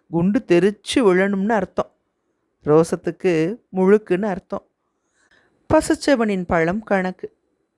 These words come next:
தரிசனம் தராத சிரமத்தின் ரெக்கார்டு. காலையே தேஞ்சாலும் போய் சேராத ஊருக்கு வழி. குருக்கள் பேச இன்று முழுக்க கேட்கலாம். பொழுது போவதே தெரியாது.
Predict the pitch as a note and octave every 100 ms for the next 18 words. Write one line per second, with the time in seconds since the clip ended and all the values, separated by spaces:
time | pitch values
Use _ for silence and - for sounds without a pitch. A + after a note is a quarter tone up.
0 | _ - G3+ E3 F3 G3+ F3+ F#3 F3+ F3+
1 | F3+ A#3 - F3 F#3+ G3+ - G3+ G3 F#3
2 | F#3+ F#3+ G3 _ _ _ _ - F3 E3
3 | D#3+ D#3 D#3 F#3+ G#3+ G#3 G3+ G3+ G3+ A#3+
4 | - _ _ _ _ A#3 C4+ C#4+ D4 C4+
5 | B3 A3+ C#4 B3+ A#3+ A3+ - D#4+ C#4 B3
6 | C4+ - _ _ _ _ _ _ _ _
7 | _ _ _ _ _ _ - E3 G3 A3
8 | G#3 E3 - D#3 D#3+ F3 D3 - - G#3+
9 | G#3 A3 F3+ F3+ A3 A3+ C4+ D3+ - D3+
10 | D3 - _ _ _ _ _ - B3 C4+
11 | C#4+ C4+ G#3 F#3 F#3 G3 - D#3 D#3+ D3+